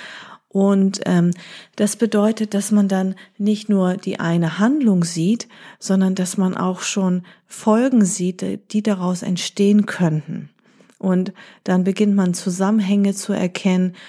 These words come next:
wo andere Menschen einfach nur denken, "Ach, da gibt's gar keinen Zusammenhang, das ist jetzt halt einfach mal so." Jetzt denkst du vielleicht, "Hm, warum soll ich als Kind jetzt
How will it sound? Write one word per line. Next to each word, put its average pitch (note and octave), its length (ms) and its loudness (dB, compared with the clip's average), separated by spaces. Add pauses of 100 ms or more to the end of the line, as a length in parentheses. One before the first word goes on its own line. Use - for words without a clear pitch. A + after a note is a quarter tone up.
(140)
wo - 140 -2
andere F#3 340 2
Menschen F3 440 0
einfach F3 380 -2
nur F3+ 120 0
denken, E3+ 340 0
"Ach, - 200 -2
da F#3 100 -4
gibt's G#3 280 -2
gar D3+ 160 0
keinen D#3+ 240 -4
Zusammenhang, E3+ 600 -2
das G3+ 160 0
ist - 220 -2
jetzt - 260 -6
halt D#3 240 -4
einfach D#3 340 -6
mal D#3 160 0
so." D3+ 360 -4 (840)
Jetzt F3+ 200 -4
denkst G3 180 4
du G3 80 0
vielleicht, F3+ 400 2
"Hm, F#3+ 220 4
warum F3+ 240 2
soll F#3 240 0
ich F3+ 180 -4
als F3 220 -4
Kind F#3+ 400 -2
jetzt - 480 -6